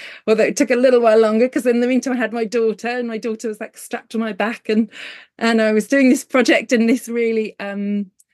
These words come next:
I, it was a really brilliant atmosphere to work in and a great community and really strong knit. And I used drama to,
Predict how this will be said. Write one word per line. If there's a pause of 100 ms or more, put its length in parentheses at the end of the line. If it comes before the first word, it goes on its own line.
(1000)
I,
it
was
a
really (460)
brilliant
atmosphere
to
work
in
and
a
great
community
and
really
strong
knit. (800)
And
I
used
drama
to,